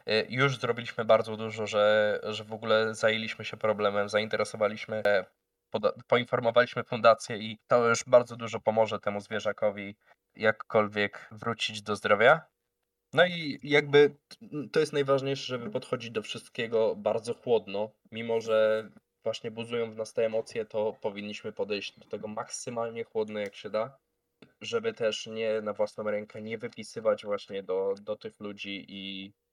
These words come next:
i, i w cudzysłowie nie spłoszyć ich, żeby to zwierzę jednak mogło otrzymać tą pomoc. Wiadomo, że takie sytuacje,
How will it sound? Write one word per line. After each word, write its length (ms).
i, 340
i 380
w 60
cudzysłowie 460
nie 120
spłoszyć 680
ich, 340
żeby 400
to 180
zwierzę 380
jednak 360
mogło 440
otrzymać 680
tą 160
pomoc. 540
Wiadomo, 440
że 380
takie 260
sytuacje, 760